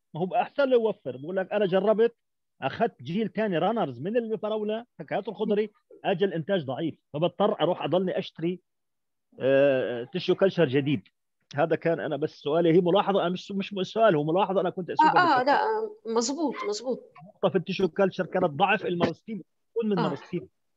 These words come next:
Speaker 2: فأنا بحكي لك ممكن هو بيتعرض ل-، آه، مش راح يقدر يكون في عنده مراقبة شديدة،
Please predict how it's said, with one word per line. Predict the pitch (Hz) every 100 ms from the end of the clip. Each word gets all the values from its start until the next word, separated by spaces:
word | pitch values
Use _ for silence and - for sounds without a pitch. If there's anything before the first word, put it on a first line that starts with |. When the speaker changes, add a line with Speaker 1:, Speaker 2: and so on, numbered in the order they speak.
| _
Speaker 2:
فأنا | 214 262 285
بحكي | - - 294
لك | 233
ممكن | 285 285 277
هو | 302 285
بيتعرض | 262 254 302 254 240 262 226
ل-، | 254 226
آه، | 214 208 196 - - _ - 196 196 190
مش | 185 277
راح | 294
يقدر | 262 214 214
يكون | 208 240 247
في | - 214
عنده | 233 214 214
مراقبة | 220 247 247 220
شديدة، | 226 226 233 214 208